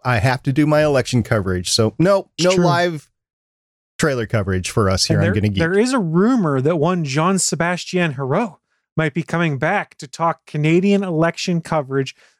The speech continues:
Speaker 2: with Steven in this special Canadian election edition post-show of the gonna geek dot com show.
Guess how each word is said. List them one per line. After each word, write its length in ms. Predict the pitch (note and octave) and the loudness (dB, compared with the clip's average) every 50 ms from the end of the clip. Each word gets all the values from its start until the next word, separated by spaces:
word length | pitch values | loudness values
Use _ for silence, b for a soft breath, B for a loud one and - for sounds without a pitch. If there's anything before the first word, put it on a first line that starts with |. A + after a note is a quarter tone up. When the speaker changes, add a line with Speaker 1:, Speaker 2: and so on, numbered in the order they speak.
| b - | b 0
Speaker 2:
with 120 | E3 D3+ | 0 2
Steven 520 | - - - F#3+ F#3+ F#3+ E3 D3+ D3 C#3+ | 2 -2 0 2 2 2 2 2 0 -2
in 160 | E3 D3+ D3 D3+ | -2 0 0 0
this 140 | D#3+ D3+ | 2 0
special 440 | - - - E3+ F3 E3 - G3 F3 | 0 -2 0 0 0 0 0 -2 -4
Canadian 460 | - - - D#3+ D#3 D#3+ E3 E3+ D#3 | -4 -2 -2 0 2 2 2 2 2
election 440 | D3 D3 D3+ D3+ - - - D3+ D3+ | 2 2 0 0 -2 -4 -6 -6 -4
edition 520 | D#3 C#3 B2+ D#3 D#3 C#3+ - E3 D3+ D3 - | -4 -2 0 0 0 0 0 0 0 -2 -2
post-show 800 | - - F3+ F#3+ - - - - - D#3+ D3 C#3 B2+ B2 A#2+ _ _ _ _ - | -2 0 0 0 0 -4 -8 -4 0 0 0 0 -2 -6 -10 _ _ _ _ -4
of 140 | D3+ D3 C3+ | -4 -2 0
the 100 | C#3+ C#3 | 0 0
gonna 180 | C3 C#3+ C#3 C3+ | 2 2 0 0
geek 240 | B2 C#3+ C3 _ - | -2 -4 -6 _ -2
dot 200 | C#3 C3 C#3 - | -2 -2 -2 -4
com 240 | - C3 B2+ B2 A#2 | -6 -4 -4 -4 -4
show. 300 | - C3 - - D3 | -4 -6 -8 -8 -8